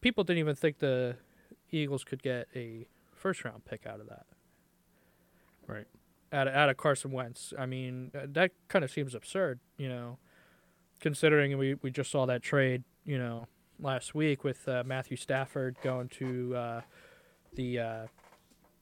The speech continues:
Speaker 1: L A Rams in exchange for, uh, you know, the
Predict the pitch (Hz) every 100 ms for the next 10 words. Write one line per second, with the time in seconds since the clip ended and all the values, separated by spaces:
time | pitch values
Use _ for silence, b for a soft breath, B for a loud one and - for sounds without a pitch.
0 | - - _ _ 151 139 127 127 151 151
1 | 139 131 123 120 - 127 123 - 127 120
2 | 117 113 113 - b b b 139 120 117
3 | 117 117